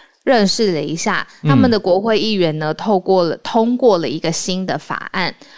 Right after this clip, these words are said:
Speaker 1: 呃，可能，很有可能，呃，就被批评说这个法案会来遏制新闻的自由，而且也冲击跟美国的关系。呃，这个是一个新的媒体法，会阻止一个欧洲经济区以外的公司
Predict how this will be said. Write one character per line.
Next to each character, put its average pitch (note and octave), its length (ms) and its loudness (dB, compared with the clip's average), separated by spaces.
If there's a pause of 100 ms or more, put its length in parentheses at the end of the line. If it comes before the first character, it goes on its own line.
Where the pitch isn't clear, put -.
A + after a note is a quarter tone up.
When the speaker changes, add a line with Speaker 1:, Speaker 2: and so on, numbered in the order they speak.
(180)
Speaker 1:
呃， C#3+ 400 -4
可 G3+ 280 2
能， G3+ 400 0
很 G#3+ 220 2
有 A3+ 120 4
可 G3+ 160 -2
能， C3 260 -8 (280)
呃， D3 160 -6
就 G#3 100 2
被 G3+ 120 2
批 G3+ 180 -2
评 D#3+ 200 -6
说 F3+ 160 0
这 A#3 120 0
个 G#3 80 2
法 D#3 180 -2
案 E3 140 0
会 G3 140 2
来 C3+ 220 0
遏 G3 220 2
制 F3 240 0
新 F#3+ 240 -2
闻 D#3+ 140 -2
的 D3+ 120 -4
自 F3 300 -4
由， F#2+ 180 -6
而 F#3 200 0
且 G3 160 2
也 B2 160 -2
冲 F#3 260 -4
击 - 160 -6
跟 E3 180 0
美 D3+ 220 -4
国 A2 240 -8
的 - 140 -8
关 A#2+ 320 -4
系。 - 400 -6 (800)
呃， - 380 -14 (160)
这 - 120 -2
个 A3+ 320 2 (260)
是 - 180 -4
一 A#3+ 60 -2
个 G3+ 80 0
新 A3+ 240 0
的 G#3 100 2
媒 E3+ 220 -2
体 F3+ 180 -6
法， - 360 -6 (180)
会 C4 420 2
阻 A#3 300 2
止 F3+ 180 -2
一 D3 140 -4
个 F3+ 180 0
欧 A3 280 4
洲 A3+ 260 2
经 A3 320 0
济 G#3+ 180 -4
区 G3 260 -4
以 D#3 180 -8
外 F#3 180 2
的 A#3 100 -2
公 F3+ 300 0
司 E3+ 420 -2